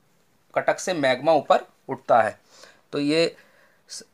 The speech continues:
दोनों किनारों पर फैलता है। इस प्रकार कटकों के सहारे समुद्र तल का प्रसार और ट्रेचों के सहारे विनाश होता। प्रसार जो होता है समुद्र तल के व-, स-, होता है, ट्रेचों के सहारे उसका विनाश होता। अगला प्रश्न है, अगला प्रश्न,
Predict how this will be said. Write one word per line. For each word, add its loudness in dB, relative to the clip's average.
दोनों 0
किनारों 4
पर 4
फैलता 4
है। -2
इस -6
प्रकार 2
कटकों -2
के 2
सहारे 6
समुद्र 0
तल 4
का 6
प्रसार 2
और 4
ट्रेचों 2
के 0
सहारे 4
विनाश 0
होता। -4
प्रसार 2
जो 0
होता 2
है 6
समुद्र -4
तल -4
के -4
व-, -4
स-, -10
होता 4
है, 6
ट्रेचों -4
के -2
सहारे 2
उसका 0
विनाश -2
होता। -2
अगला 4
प्रश्न 2
है, -2
अगला 2
प्रश्न, 0